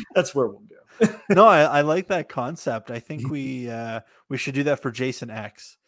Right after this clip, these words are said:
Speaker 1: Yeah, I, uh,
Speaker 2: <laughs>
Speaker 1: definitely. <laughs>
Speaker 2: So with that being said,
Speaker 1: Mm-hmm, mm-hmm.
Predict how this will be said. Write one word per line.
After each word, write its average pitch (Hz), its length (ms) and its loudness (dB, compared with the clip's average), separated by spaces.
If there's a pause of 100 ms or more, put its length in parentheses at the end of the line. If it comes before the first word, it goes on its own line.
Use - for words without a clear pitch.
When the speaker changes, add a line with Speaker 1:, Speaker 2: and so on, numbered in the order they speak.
(100)
Speaker 1:
Yeah, 143 480 0
I, 110 120 -12
uh, 120 220 -10
Speaker 2:
<laughs> - 960 -12
Speaker 1:
definitely. - 480 0
<laughs> - 140 -6 (640)
Speaker 2:
So 185 360 2
with 165 220 -2
that 185 220 0
being 165 220 -4
said, 165 500 -4
Speaker 1:
Mm-hmm, 123 460 -4
mm-hmm. 113 160 -8